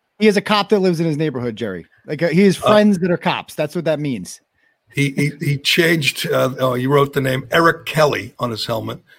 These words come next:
Speaker 2: He was one of three police officers killed in two thousand and nine in the Pittsburgh area, uh, Pittsburgh, uh, area. Uh, so he changed the name and honored this cop, which upset some people. But, uh,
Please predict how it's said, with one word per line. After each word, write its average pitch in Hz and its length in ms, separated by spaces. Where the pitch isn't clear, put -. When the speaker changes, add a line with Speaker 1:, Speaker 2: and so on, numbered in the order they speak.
Speaker 2:
He 123 100
was 120 140
one 139 140
of 135 120
three 165 220
police 147 400
officers 123 320
killed 139 540
in 131 120
two 160 140
thousand 135 380
and 117 240
nine 120 580
in 127 180
the 120 60
Pittsburgh 127 600
area, 127 360
uh, 127 100
Pittsburgh, 127 540
uh, 110 240
area. 123 460
Uh, 120 180
so 123 220
he 139 140
changed 160 380
the 139 60
name 139 220
and 127 80
honored 135 320
this 123 120
cop, - 560
which 139 200
upset 156 340
some 139 140
people. 139 460
But, 123 380
uh, 113 240